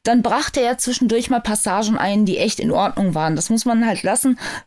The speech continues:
Manchmal passte es, manchmal war es wirklich, fügte es sich, es erinnerte wieder an das Schweigen der Lämmer.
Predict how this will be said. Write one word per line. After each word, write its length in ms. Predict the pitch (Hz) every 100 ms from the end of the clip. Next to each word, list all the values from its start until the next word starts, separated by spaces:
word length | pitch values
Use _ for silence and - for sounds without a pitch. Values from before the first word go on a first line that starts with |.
| _
Manchmal 560 | 185 220 269 262 254 240
passte 420 | - 262 330 -
es, 220 | 269 294
manchmal 460 | 254 247 247 240 220
war 120 | 208
es 140 | 233 -
wirklich, 380 | 240 233 214 - _ _ -
fügte 380 | - 294 - -
es 180 | 240 -
sich, 280 | 254 247
es 240 | - - -
erinnerte 580 | - - 233 269 269 262
wieder 340 | 220 247 240 -
an 440 | 220 233 226 220 - _ _ _ -
das 160 | 233
Schweigen 320 | - 220 214 220
der 120 | 202
Lämmer. 380 | 202 214 214